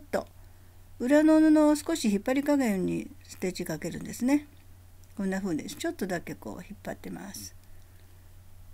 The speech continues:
そうすると、かぶせた時にひっくり返らないですね。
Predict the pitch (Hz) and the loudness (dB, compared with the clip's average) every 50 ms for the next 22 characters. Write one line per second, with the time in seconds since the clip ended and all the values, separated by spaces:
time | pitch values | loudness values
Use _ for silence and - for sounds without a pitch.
0 | - - - - - - 320 330 311 - 330 330 311 - - 320 302 - - - | -20 -20 -20 -16 -8 -6 -4 -4 -4 -2 -4 -4 -2 0 2 2 2 0 0 -2
1 | 262 269 302 320 294 320 285 - 233 208 208 202 190 - - 180 196 208 208 214 | -2 0 0 0 0 -2 0 0 0 -2 -2 -4 -6 -4 -2 -2 0 0 0 0
2 | - - 247 247 247 247 240 240 240 247 240 233 233 220 - - - - - 220 | -2 -2 -4 -2 0 0 2 2 2 2 2 2 2 2 0 0 -4 -6 -2 0
3 | 233 254 277 277 - | 0 0 0 -2 -4